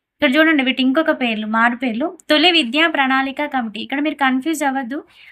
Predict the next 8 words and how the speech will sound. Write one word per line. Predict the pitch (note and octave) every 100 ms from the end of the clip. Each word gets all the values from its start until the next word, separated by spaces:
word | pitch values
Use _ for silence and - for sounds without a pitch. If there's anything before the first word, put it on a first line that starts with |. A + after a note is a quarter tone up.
| - -
తొలి | C#4+ E4+
భారతీయ | D#4+ C4+ C4 D4 D4+ D#4 D#4+
కమిషన్ | D4 C4 C#4+ - C#4+
అన్న, | C#4+ D4+
తొలి | D4+ B3+ C4+
విద్యా | B3+ G3 B3 C#4+
కమిషన్ | C#4+ C4 C4 C4
అన్న, | B3+